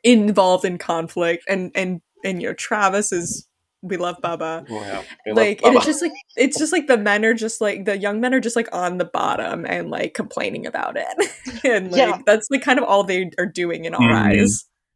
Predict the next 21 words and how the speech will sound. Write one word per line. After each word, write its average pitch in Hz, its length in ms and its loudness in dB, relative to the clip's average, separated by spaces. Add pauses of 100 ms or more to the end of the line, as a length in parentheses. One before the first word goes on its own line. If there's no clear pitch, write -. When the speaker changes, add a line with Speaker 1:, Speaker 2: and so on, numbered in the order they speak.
(140)
Speaker 2:
Yeah, 170 300 4
I 143 140 2
think 170 320 0
John 160 220 4
K 160 200 4
says 151 240 4
something 151 320 2
about, 131 220 4
like, 127 140 -2
letting 131 340 2
the 127 80 2
fat 113 300 4
dudes 127 280 -2
run 135 200 2
the 135 60 0
show, 131 580 4 (320)
which, - 520 0 (580)
I 123 80 2
mean, 127 280 2
mm, 113 600 -16
anyway. 95 420 -6